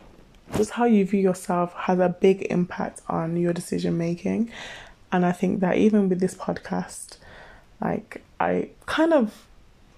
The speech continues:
paused because I was like, "Oh, no one's gonna listen to it," or, you know, a bit of imposter syndrome. But then once I started realizing, like, I'm doing this for me, like,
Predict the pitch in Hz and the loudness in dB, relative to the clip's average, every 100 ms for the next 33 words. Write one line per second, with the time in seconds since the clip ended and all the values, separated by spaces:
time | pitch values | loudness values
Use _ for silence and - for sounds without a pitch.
0 | - - 220 196 202 196 - - 196 - | -8 0 2 4 0 -2 -4 -4 -2 -2
1 | 185 185 - 190 185 185 180 175 185 - | -2 -2 -4 0 0 -2 -2 -2 -4 -8
2 | - - - - - - - - - - | -18 -16 -14 -14 -14 -16 -16 -18 -20 -20
3 | - _ _ 208 233 233 233 214 214 - | -20 _ _ 4 6 8 8 4 0 -4
4 | 196 208 208 202 190 196 190 196 190 - | 0 4 4 4 0 0 -2 -4 -6 -2
5 | 196 190 - 202 190 190 190 196 185 - | 0 0 -2 -2 0 0 2 0 -2 -12
6 | - - - - - - - _ - _ | -20 -20 -20 -20 -20 -20 -20 _ -20 _
7 | - 185 175 175 - 190 185 180 175 - | 0 2 2 2 0 2 0 -2 -8 -10
8 | - - 190 185 185 190 185 208 220 220 | -4 0 0 0 -2 -2 -2 0 2 2
9 | 214 226 233 220 214 - 190 202 185 196 | 2 0 2 2 0 -2 0 2 0 -2
10 | 190 180 190 185 196 208 - - 214 233 | -2 -4 -2 -2 -4 -6 -14 -4 2 4
11 | 240 196 190 175 170 170 202 - 226 - | 6 4 2 -2 -2 -2 -6 -8 -8 -6
12 | 175 - | -6 -8